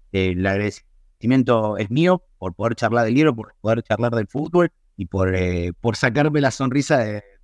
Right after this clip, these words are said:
hacerme hablar también y recordar a, al Palomo, alguien muy, muy cercano a, a nuestro sentimiento. Y justamente hoy,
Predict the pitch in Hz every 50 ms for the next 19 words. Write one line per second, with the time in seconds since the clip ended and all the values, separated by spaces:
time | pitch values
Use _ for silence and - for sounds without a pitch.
0 | _ _ 104 107 - - - 123 123 123 120 117 113 120 123 120 - 123 113 113
1 | 120 123 127 120 110 - - - _ - 107 117 117 107 98 _ _ _ _ _
2 | _ _ - 95 98 92 90 101 101 110 120 127 131 135 120 120 117 113 110 107
3 | 107 113 117 113 117 113 107 101 - _ _ _ _ _ - 101 110 120 120 -
4 | - 117 104 117 131 143 139 135 127 120 120 113 - - 101 104 98 98 92 90
5 | 87 87 - _ _ _ _ - 107 113 120 107 - 123 123 135 139 135 156 190
6 | 226 233 233 - 165 160 - - 233 247 - - 220 214 226 233 226 - 220 208
7 | 226 226 208 208 233 -